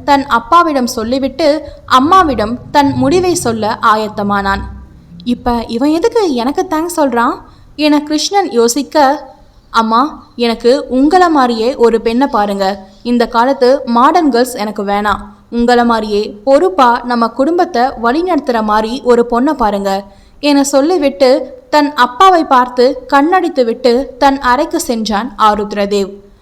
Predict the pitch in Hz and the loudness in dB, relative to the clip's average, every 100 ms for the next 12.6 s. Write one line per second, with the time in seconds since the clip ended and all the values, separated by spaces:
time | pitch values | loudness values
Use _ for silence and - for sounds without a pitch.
0 | _ _ - 208 - 294 277 285 262 294 | _ _ -4 -2 0 0 2 2 2 -2
1 | - - 330 - 415 392 330 269 277 294 | -8 -4 -2 -2 0 -2 0 0 0 2
2 | 269 277 269 262 285 359 370 277 277 254 | 2 2 0 0 0 0 0 0 2 0
3 | 220 277 240 240 320 330 302 226 220 254 | 0 -2 -2 0 -2 0 0 0 -4 -2
4 | 247 233 240 254 277 233 262 240 226 220 | -2 -2 -2 0 2 2 0 2 0 0
5 | 214 208 196 196 202 190 185 - _ _ | -4 -4 -4 -2 -2 -2 -4 -14 _ _
6 | - 262 254 285 - 302 302 285 - 277 | 2 4 4 0 -2 -2 0 0 0 0
7 | 359 - 254 233 254 240 233 269 - - | 0 -2 0 0 0 -4 -6 -8 -16 0
8 | 240 254 294 302 302 302 349 320 262 214 | 2 4 2 0 0 -2 0 0 0 -2
9 | 247 - 269 277 277 277 285 302 349 339 | -6 -10 0 2 2 2 2 2 0 -2
10 | 254 220 247 294 285 262 240 226 214 208 | 0 2 2 0 -2 -4 -2 -4 -2 -2
11 | 220 226 233 254 247 247 220 226 269 269 | -2 -2 -8 -8 -4 -4 -2 -4 -2 -2
12 | 202 190 196 202 190 190 | 0 -2 -2 -4 -4 -4